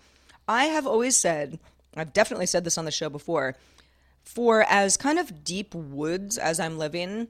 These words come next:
there are not a lot of bugs or spiders or critters in my apartment at all.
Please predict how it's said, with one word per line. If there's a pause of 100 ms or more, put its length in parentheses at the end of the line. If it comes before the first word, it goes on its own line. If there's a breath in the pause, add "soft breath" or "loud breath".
(580)
there
are
not
a
lot
of
bugs
or
spiders
or
critters
in
my
apartment
at
all.